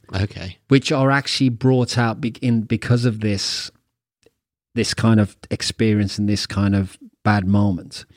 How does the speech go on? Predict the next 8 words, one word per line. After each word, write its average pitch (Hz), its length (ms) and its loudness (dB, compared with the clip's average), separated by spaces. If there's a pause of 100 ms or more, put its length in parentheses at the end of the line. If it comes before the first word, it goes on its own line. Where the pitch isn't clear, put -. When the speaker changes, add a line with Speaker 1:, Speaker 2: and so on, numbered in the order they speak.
(680)
Speaker 2:
And 123 160 6
then 127 140 6
it 127 120 4
evolves, 120 760 2
and 127 160 2
it's, - 300 -4
it's 135 200 2
quite, 143 720 0